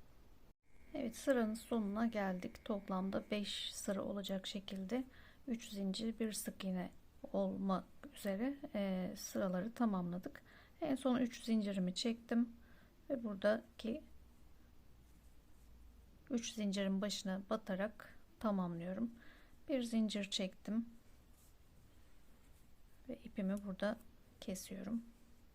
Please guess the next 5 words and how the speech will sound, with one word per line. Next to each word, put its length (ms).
Bu 140
kalan 320
ipimizi 720
arkada, 600
e, 220